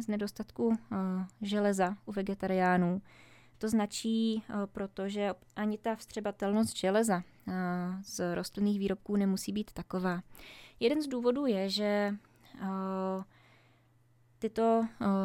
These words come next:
minerální látky mohou být vázány do nevyužitelných fytátů právě díky, eh, stravě, která je bohatá, eh, na vlákninu a do toho se některé ty složky navážou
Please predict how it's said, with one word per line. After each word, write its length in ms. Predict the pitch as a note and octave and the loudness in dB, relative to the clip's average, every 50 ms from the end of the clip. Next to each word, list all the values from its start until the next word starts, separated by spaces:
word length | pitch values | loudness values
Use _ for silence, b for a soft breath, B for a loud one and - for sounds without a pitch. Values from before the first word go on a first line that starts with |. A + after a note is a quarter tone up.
| F#3+ F#3+ F#3+ F#3+ | 2 0 0 2
minerální 560 | G#3 G#3+ G#3 G3+ G#3 G#3 G3+ G#3 A3+ A#3+ A#3 | 2 2 4 4 4 4 4 6 6 6 6
látky 540 | G#3 F#3 F3+ F3 - - - - A3 A3 A3 | 6 4 2 0 -2 -6 -2 0 2 2 4
mohou 260 | A3 G#3+ G3+ G#3+ G#3+ | 2 2 2 2 2
být 180 | G#3+ A#3 A#3+ A3 | 2 0 0 0
vázány 560 | G3+ G3+ F#3+ F#3+ G3 G3+ G3+ G3+ G3+ G3+ G#3 | 2 2 0 2 2 2 2 2 2 2 2
do 80 | G#3+ G#3+ | 4 2
nevyužitelných 800 | G3+ F#3 F#3+ F#3+ F#3+ G3 G3+ G3+ G3+ - G#3+ G#3+ A3+ C#4 D4 - | 2 2 2 2 2 2 0 -2 -2 -2 0 0 0 0 -2 -4
fytátů 720 | - F#3 F3 - F#3 F3+ F3 E3+ - - G3 F#3 F#3+ G#3 A3+ b b b b b b - | -6 -6 -2 0 0 2 2 0 -2 -6 -6 -4 -4 -4 -6 b b b b b b -6
právě 640 | - G#3+ G#3 G3+ G3+ G#3 G#3+ A3+ A3+ A3+ A3+ A3+ A3+ A3+ | -2 0 2 2 2 2 4 4 6 6 6 4 2 -2
díky, 540 | G#3+ G#3+ G#3 - - G#3 G3+ G3+ G3+ G#3 G3+ - - | -4 -6 -6 -2 -2 0 2 2 0 0 -4 -6 -6
eh, 40 | G3 F#3+ F#3 F#3 F#3 F#3 - | -6 -4 -4 -4 -6 -6 -8
stravě, 640 | - - - - - G#3 G3 F#3+ G3 G3 G3 F#3+ G3 | -10 -14 -10 -6 -4 -2 -2 0 0 2 2 0 0
která 300 | - - G3 F#3+ F#3+ G3 | -4 -6 -6 -6 -4 -4
je 80 | G3+ | -4
bohatá, 800 | G3+ G3 F#3+ E3+ - F#3+ - - - F#3+ F#3 F#3 F#3 F3+ G3 F#3+ - - - | -4 -4 -6 -8 -8 -12 -8 -2 0 2 2 4 2 2 0 -4 -8 -8 -6
eh, 40 | G3+ G3 F#3 F#3 F#3 F#3 F#3 F#3 b b b b b b b - | -4 -2 -2 -2 0 -2 -2 -4 b b b b b b b -4
na 80 | G#3 | -4
vlákninu 760 | G3 F#3 F3+ D#3+ E3 - - - F#3 F#3 F#3 F#3+ F#3 F3+ F#3+ G3+ - - | -2 -2 -4 -4 -6 -8 -6 -4 -2 0 0 0 0 -2 -4 -8 -10 -10
a 420 | F#3+ F3+ F3+ F3+ F3 F3 F3 F3+ F#3 - - - | -8 -6 -6 -6 -6 -6 -6 -8 -10 -14 -16 -14
do 100 | - - | -14 -14
toho 260 | - - F#3+ F#3+ F#3+ F#3 | -12 -8 -8 -8 -8 -8
se 240 | - - F3+ F#3+ F#3+ - - | -6 -6 -6 -6 -6 -8 -10
některé 360 | G#3 - - - G3 F#3 F3+ | -12 -10 -8 -8 -6 -6 -6
ty 120 | - G#3 | -6 -10
složky 520 | G3+ - - F3+ - - - - G3 F#3 G3 b b b b b b b b b b b b - | -12 -10 -12 -12 -12 -12 -10 -6 -6 -6 -6 b b b b b b b b b b b b -10
navážou 720 | F#3+ F3 E3 F#3 G3 F#3+ G3 G3+ G3+ G3 F#3+ F3+ F3+ F3 - | -10 -6 -2 0 2 2 2 2 2 0 0 0 0 -2 -4